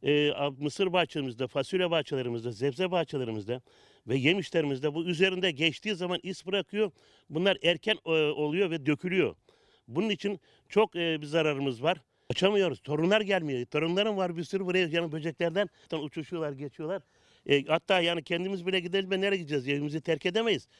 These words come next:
Camı pencere açtın, evden atamazsın zaten. Evde girmeyecek yer bırakmıyor. Koltuk altı, mutfak, her tara-, bir tarafa. Zaten kokuyu da dışarıdan hissediyorsunuz. Evin kapılarını, pencerelerini kesinlikle açamıyoruz. Havalandırma yapamıyoruz. Hele bu bir ay içinde, bir buçuk ay içinde.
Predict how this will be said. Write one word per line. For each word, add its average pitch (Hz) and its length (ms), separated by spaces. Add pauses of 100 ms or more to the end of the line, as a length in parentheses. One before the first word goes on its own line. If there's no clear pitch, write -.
(260)
Camı 180 260
pencere 208 400
açtın, 208 240
evden 185 280
atamazsın 175 440
zaten. 135 260
Evde 156 200
girmeyecek 190 460
yer 214 140
bırakmıyor. 160 360 (280)
Koltuk 175 380
altı, 180 260
mutfak, 180 440
her 175 160
tara-, 175 280
bir 175 80
tarafa. 151 340 (320)
Zaten 170 360
kokuyu 190 360
da 185 100
dışarıdan 185 340
hissediyorsunuz. 180 600 (320)
Evin 165 160
kapılarını, 190 400
pencerelerini 180 420
kesinlikle 202 420
açamıyoruz. 151 360
Havalandırma 175 460
yapamıyoruz. 196 420 (200)
Hele 190 220
bu 185 140
bir 202 60
ay 190 120
içinde, 135 300
bir 180 100
buçuk - 180
ay 120 80
içinde. 87 280